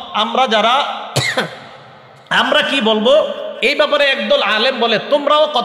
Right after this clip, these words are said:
কামাতিস সালাহ, কদ কামাতিস সালাহ বলবা।" বাকি আরেক দল বলে, তখন বলা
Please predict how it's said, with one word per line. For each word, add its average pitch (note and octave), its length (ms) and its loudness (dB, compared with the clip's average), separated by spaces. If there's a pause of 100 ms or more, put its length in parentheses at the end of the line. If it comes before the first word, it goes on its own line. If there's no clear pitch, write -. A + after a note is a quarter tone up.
(120)
কামাতিস B3+ 400 -2
সালাহ, A#3 300 0
কদ A#3 260 0
কামাতিস A3 360 0
সালাহ F3+ 300 0
বলবা।" C#3+ 340 0 (480)
বাকি F#3+ 240 0
আরেক C4 360 0
দল C#4+ 180 2
বলে, B3 260 2 (140)
তখন A#3+ 300 -2
বলা G3+ 360 0